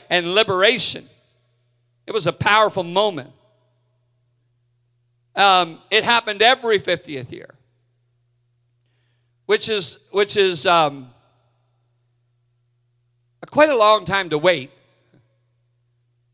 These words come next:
And most times, people didn't get to see too many of them. It would just depend what, when you were born,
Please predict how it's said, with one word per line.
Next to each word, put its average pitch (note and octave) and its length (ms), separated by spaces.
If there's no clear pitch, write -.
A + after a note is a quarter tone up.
And D#3 200
most A3 340
times, F3+ 480
people G3 360
didn't F3+ 260
get F3+ 180
to D#3+ 80
see G3 220
too F#3+ 180
many C4 300
of D3 180
them. A#2 120
It E3 100
would F3+ 180
just A3 300
depend G3+ 560
what, F#3 240
when G#3+ 240
you G3 120
were F#3 120
born, F3+ 560